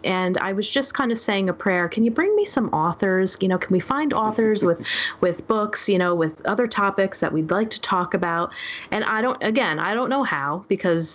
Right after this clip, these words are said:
Speaker 1: the angels probably did it. It was divinely guided. I came across, um,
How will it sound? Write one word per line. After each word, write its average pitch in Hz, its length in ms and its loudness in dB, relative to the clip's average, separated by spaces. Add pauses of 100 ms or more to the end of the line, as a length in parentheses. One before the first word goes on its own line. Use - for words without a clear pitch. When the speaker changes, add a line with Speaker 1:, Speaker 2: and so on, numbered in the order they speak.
(100)
Speaker 1:
the 180 80 2
angels 185 340 2
probably 175 460 0
did 156 180 2
it. 160 60 2
It 170 80 0
was 165 100 0
divinely 175 480 0
guided. 147 460 -2 (320)
I 196 160 -2
came 214 500 2 (120)
across, 180 640 -2 (100)
um, 165 500 2